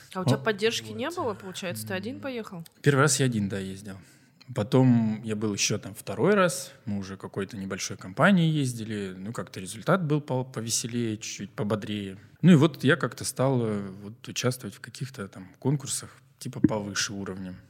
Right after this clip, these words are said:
Speaker 2: М, там, в Иркутске, потом в Омске, там, в Новосибирске у нас стали такие же организовываться. И, э, ну,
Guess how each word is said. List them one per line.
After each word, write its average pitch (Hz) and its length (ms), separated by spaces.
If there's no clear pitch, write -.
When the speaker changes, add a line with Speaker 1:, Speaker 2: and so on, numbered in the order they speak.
Speaker 2:
М, 92 420
там, - 100
в - 180
Иркутске, 135 760
потом - 260
в 90 160
Омске, 135 720
там, 87 220
в 87 100
Новосибирске 98 580
у - 20
нас 135 140
стали 117 300
такие 113 280
же 104 140
организовываться. 101 1040
И, 165 380
э, 135 480
ну, 123 480